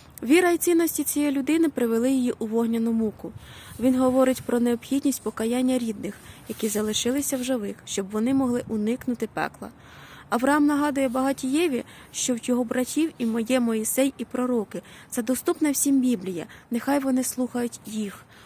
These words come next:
Але багач кричить «ні», тому що ні він, ні його брати не вірять Слову Божому. У багача своя думка.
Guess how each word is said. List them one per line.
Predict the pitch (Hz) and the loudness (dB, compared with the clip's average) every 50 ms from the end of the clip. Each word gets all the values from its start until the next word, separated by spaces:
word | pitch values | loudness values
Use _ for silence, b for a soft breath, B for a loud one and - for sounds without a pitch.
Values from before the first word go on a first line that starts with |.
| B B B | B B B
Але | 277 302 339 | 0 0 2
багач | 311 330 311 302 320 339 339 - | 2 2 2 2 2 0 0 -2
кричить | - 302 285 - 302 285 - 269 | -6 -6 -4 -2 -2 0 2 4
«ні», | 269 277 277 233 196 - - - B B B B B B B | 4 4 4 2 0 -4 -12 -20 B B B B B B B
тому | - 269 277 294 | 2 4 4 4
що | - - 294 | 4 2 2
ні | 277 302 381 392 | 2 4 4 4
він, | 311 254 262 269 262 247 | 4 4 2 2 2 2
ні | 240 240 | 0 0
його | 233 233 233 262 | 0 0 0 0
брати | 277 - 339 349 - - 262 262 247 | 0 0 -2 -4 -2 -2 0 0 2
не | 240 233 | 0 0
вірять | 208 220 247 262 254 - | 0 -2 -2 -2 -4 -4
Слову | - - 233 226 226 | -4 -4 -4 -4 -4
Божому. | 208 196 208 208 202 196 196 202 196 208 - - - B B B B B B B B B B B B - | -4 -4 -6 -6 -6 -6 -8 -8 -10 -12 -14 -16 -20 B B B B B B B B B B B B -4
У | 240 | -2
багача | 220 226 240 240 254 254 - - 285 285 | 0 0 0 2 2 0 2 0 0 0
своя | - - 240 233 226 226 | 0 -2 -2 -2 -2 -2
думка. | 190 196 196 185 180 - - 190 | -4 -6 -8 -8 -8 -12 -14 -14